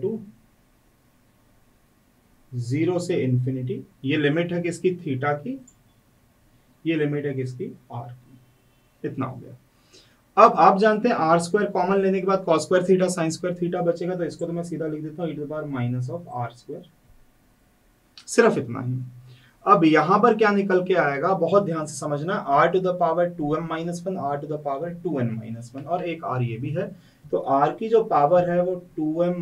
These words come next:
minus one plus twice of n minus one, और एक r यहाँ से भी लिया अपन ने, प्लस वन लग गया, क्योंकि एक r ये भी है। अब बचा मेरे पास cos to the power two m minus one, sin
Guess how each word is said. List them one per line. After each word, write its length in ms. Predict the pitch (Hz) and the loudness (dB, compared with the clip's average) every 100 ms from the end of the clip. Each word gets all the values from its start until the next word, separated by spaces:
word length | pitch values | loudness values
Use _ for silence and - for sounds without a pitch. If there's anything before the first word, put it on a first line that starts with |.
| 147 | -2
minus 440 | 127 127 - - 139 | 2 2 2 -2 -6
one 300 | 143 147 208 - - - - | -4 -4 -6 -12 -20 -20 -2
plus 260 | 175 156 - - _ _ | 2 2 0 -12 _ _
twice 320 | 156 143 160 180 | 0 2 2 2
of 180 | 180 175 | 2 0
n 180 | 175 147 | -2 -2
minus 380 | 127 131 156 - | 0 0 0 -4
one, 100 | 202 | -8
और 140 | 208 - | -8 -6
एक 240 | 160 156 139 | -8 -8 -8
r 120 | 147 147 | -4 -2
यहाँ 240 | 127 123 | 0 0
से 100 | 123 | -2
भी 100 | 139 | -6
लिया 220 | 139 143 143 | -8 -8 -10
अपन 260 | 139 156 | -10 -12
ने, 60 | 214 - _ _ _ - | -12 -14 _ _ _ -12
प्लस 260 | 120 - - | -12 -12 -16
वन 80 | |
लग 220 | 135 123 - | -16 -16 -16
गया, 120 | 127 - _ | -20 -20 _
क्योंकि 240 | 151 233 | -12 -6
एक 120 | 214 208 | -4 0
r 120 | 139 127 | 2 2
ये 140 | 110 | -2
भी 140 | 117 | -6
है। 160 | 117 127 - - - _ - | -8 -10 -12 -16 -20 _ -10
अब 100 | 147 | 2
बचा 240 | 170 190 | 4 6
मेरे 180 | 196 190 | 4 2
पास 320 | 190 196 208 - _ _ _ _ | 2 0 -2 -8 _ _ _ _
cos 420 | 151 156 190 196 - - _ _ _ _ - | 8 10 8 4 -6 -20 _ _ _ _ -6
to 60 | 160 | 6
the 120 | 175 175 | 8 8
power 320 | 160 160 175 175 - - | 4 6 6 4 -12 -8
two 140 | 151 139 151 | -2 0 0
m 140 | 165 156 | -2 -6
minus 340 | 156 170 170 - | -6 -6 -10 -8
one, 140 | 185 208 196 - - _ | -8 -6 -10 -18 -20 _
sin 540 | - - 143 151 196 | -12 -4 -2 -2 -4